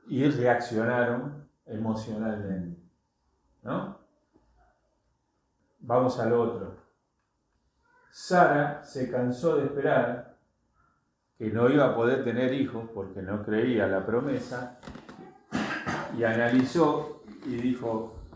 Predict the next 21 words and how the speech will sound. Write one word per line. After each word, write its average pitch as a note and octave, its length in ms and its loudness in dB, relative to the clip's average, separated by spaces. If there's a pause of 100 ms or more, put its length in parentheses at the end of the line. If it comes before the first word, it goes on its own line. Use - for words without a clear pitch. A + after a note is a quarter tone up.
(200)
"Este C#3+ 260 0
es - 120 -2
un A2 160 -2
buen A2 200 2
plan. F#2 360 -8 (400)
Le G#2 160 2
voy B2 240 6
a A#2+ 120 6
dar B2+ 200 4
a A#2+ 160 6
Abraham, C3 680 4 (180)
a F#2 60 -16
mi G2+ 140 -4
esposo, B2+ 760 -2 (540)
que A2+ 100 -4
tenga B2 360 2
un B2 140 2
hijo B2+ 320 0
con G#2+ 160 -2
la G2 120 -6
sierva". F2+ 400 -8